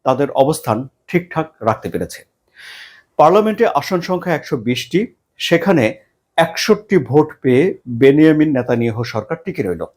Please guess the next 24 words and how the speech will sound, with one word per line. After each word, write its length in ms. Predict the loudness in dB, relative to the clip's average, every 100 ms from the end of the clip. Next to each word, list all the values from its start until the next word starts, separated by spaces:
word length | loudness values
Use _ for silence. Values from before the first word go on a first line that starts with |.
| _
অর্ধেকের 440 | 0 2 0 0 0
চেয়ে 180 | 0 -2 0
এক 160 | 0 0 0
ভোট 200 | 0 0 -6
বেশি। 320 | -6 -6 -6 -8 -4
এখন 200 | 0 2 2
বিরোধী 460 | 4 6 6 4 -4
যে 160 | -2 -4
সংসদ 400 | -4 -10 -8 -8
সদস্যরা 520 | -6 -8 -8 -6 -4 0
রয়েছেন, 360 | 0 -2 -4 -6 -10 _ 0
তারা 180 | 4 4
যদি 280 | 2 -2 -4 -8 _ -20 _ 0
বেনিয়ামিন 580 | 2 4 4 2 0 0
নেতানিয়াহু 560 | 0 2 2 2 2 0
সরকারকে 520 | -4 -6 -4 -6 -4 -4
ফেলে 280 | 0 2
দিতে 240 | 2 0 -2
চায় 200 | 0 0
বা 120 | -2
সরকার 340 | -2 -2 0 -2
ভেঙে 320 | 2 2 2
দিতে 160 | -2 -4
চায়, 260 | -2 -2